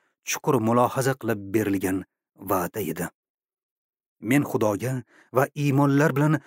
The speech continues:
muloqotga muhtoj ekanligimni anglab yetishim uchun qamoq va azobli soatlar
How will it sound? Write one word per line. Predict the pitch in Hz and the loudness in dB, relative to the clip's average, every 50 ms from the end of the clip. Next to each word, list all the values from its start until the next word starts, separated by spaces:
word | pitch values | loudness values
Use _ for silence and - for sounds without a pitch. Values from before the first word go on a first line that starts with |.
| - _ _ | -16 _ _
muloqotga | - 113 135 139 143 - - 143 - - - 147 147 147 - _ | -4 0 0 2 0 0 -2 -4 -4 -2 0 0 0 0 0 _
muhtoj | - 113 120 135 - - _ - 180 175 - - | -4 -2 0 0 -2 -2 _ -6 -4 -4 -4 -6
ekanligimni | 123 - - 143 135 131 131 123 127 127 127 131 131 127 - _ _ | -8 -6 -4 -2 0 0 0 2 2 2 4 2 2 0 -2 _ _
anglab | - 117 120 117 117 120 113 95 | -6 -2 0 0 0 0 -2 -2
yetishim | 95 104 107 - - - 160 165 | -2 -4 -4 -2 -2 -2 -2 -2
uchun | 156 123 - 135 123 117 101 - _ _ _ _ _ _ _ - | -2 -2 -2 0 0 0 -2 -4 _ _ _ _ _ _ _ -6
qamoq | 117 117 113 131 151 165 160 _ _ _ _ _ _ _ - | -4 -2 0 2 2 2 0 _ _ _ _ _ _ _ -6
va | 131 - _ _ _ | -6 -6 _ _ _
azobli | - 127 120 117 120 113 104 127 127 123 | -4 -2 0 0 0 -2 0 -2 -2 -2
soatlar | - - 113 113 - - 107 - - - 101 98 | -2 -2 -4 -4 -6 -8 -12 -10 -8 -6 -6 -6